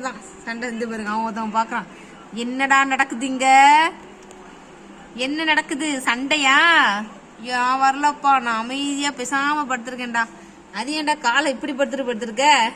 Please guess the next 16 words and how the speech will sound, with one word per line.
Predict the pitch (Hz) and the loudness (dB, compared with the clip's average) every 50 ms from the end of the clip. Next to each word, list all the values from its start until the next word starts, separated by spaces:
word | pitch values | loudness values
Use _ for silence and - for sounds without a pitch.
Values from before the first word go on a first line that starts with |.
| - - - - 233 | -10 -20 -18 -14 -12
இதான் | 262 247 294 320 285 220 208 | -8 -4 -4 -4 -4 -2 -2
போஸா | 262 285 330 349 - 339 302 285 262 | 0 0 0 0 0 0 0 0 0
உனக்கு? | 247 240 233 - 269 277 285 277 240 185 185 202 - - - - - - - - - - - - | -4 -8 -10 -6 -4 -2 -2 -2 -2 -4 -8 -10 -14 -20 -20 -20 -20 -20 -20 -20 -20 -20 -18 -14
இப்படி | 262 262 277 262 262 | -10 -6 -6 -6 -4
உட்கார்ந்துருக்க | 262 311 330 339 320 320 302 285 277 277 | -2 -2 -4 -2 -4 -6 -6 -6 -6 -6
சுகமே | - 262 247 285 311 330 330 320 330 330 330 330 330 330 330 339 339 370 381 - 302 | -6 -8 -6 -6 -6 -4 -4 -4 -4 -4 -4 -4 -4 -2 -2 -2 -2 -4 -4 -2 -2
தனி, | 269 277 294 294 254 226 254 | -2 -2 -4 -6 -6 -6 -6
அப்படியா? | 262 339 330 330 311 302 302 302 269 214 196 220 - - - - 262 254 | -6 -4 -4 0 2 4 4 4 4 2 0 -2 -6 -14 -20 -16 -12 -10
ஞம், | 262 269 277 277 | -8 -6 -6 -6
ஞம், | 277 269 262 | -6 -6 -6
ஞம், | 262 254 254 254 | -8 -8 -8 -8
ஞம், | 247 247 240 240 | -10 -10 -10 -10
ஞம், | 233 233 233 | -10 -10 -10
ஞம், | 233 226 226 220 | -10 -10 -10 -10
ஞம். | 208 202 220 233 | -10 -8 -8 -8
அம்மாடி, | 240 247 277 302 302 294 320 | -6 -4 -2 -2 0 0 0